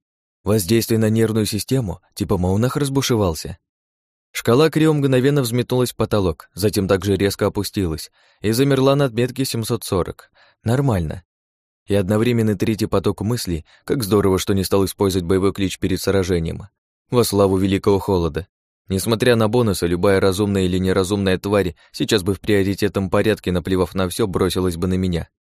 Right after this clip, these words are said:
А так, видимо, одни лишь демонические метки не заставляли монстров окончательно терять контроль над собой.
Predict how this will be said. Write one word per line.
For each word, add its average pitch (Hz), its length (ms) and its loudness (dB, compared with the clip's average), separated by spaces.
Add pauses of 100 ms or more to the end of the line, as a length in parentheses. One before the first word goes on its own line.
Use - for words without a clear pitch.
(200)
А 127 140 0
так, 180 220 0
видимо, 156 340 2
одни 131 180 0
лишь 135 180 0
демонические 120 640 -2
метки 98 300 0
не 104 140 -2
заставляли 90 500 -2
монстров 92 460 -2 (220)
окончательно 95 680 0
терять 95 340 -2
контроль 95 380 -2
над 78 160 -4
собой. 78 360 -4